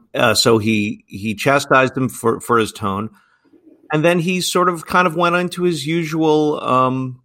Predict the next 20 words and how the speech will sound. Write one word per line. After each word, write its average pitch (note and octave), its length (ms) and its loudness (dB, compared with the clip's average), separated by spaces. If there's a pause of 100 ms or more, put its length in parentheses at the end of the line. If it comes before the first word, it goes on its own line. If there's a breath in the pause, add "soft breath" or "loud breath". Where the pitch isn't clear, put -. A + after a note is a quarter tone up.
(600)
uh, G#2 520 2 (460)
s-, - 200 -6 (320)
sort B2+ 320 -10
of G2+ 60 -16 (260)
somewhat, D#3+ 1000 -2 (160)
uh, A#2 340 0
somewhat D3+ 300 0
obfuscating, B2+ 1120 0
but A2 440 -2
generally, A2+ 800 -2 (420 soft breath)
um, G2+ 720 -2
self-aggrandizing, G#2 1200 -2
you G#2+ 80 -4
know, F#2 200 -4 (220)
claim A2+ 400 -2
about G2 420 -4
how F#2 220 -4
the F2 80 -12
state - 380 -8
can, F#2 320 -10